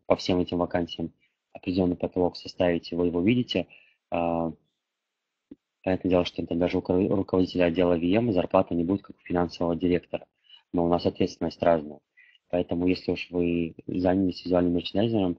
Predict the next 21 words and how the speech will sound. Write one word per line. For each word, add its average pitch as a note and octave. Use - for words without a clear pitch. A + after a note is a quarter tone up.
э, F2+
мер-, F2+
мерчендайзингом, F2
то F#2
здесь F#2
вы F2
должны F2
оценивать, F2
если -
вы F#2
хотите, F2
заранее F2
посмотрите, -
сколько -
там E2
вот D#2+
в F2+
будущем F2+
вы E2+
можете F2
через -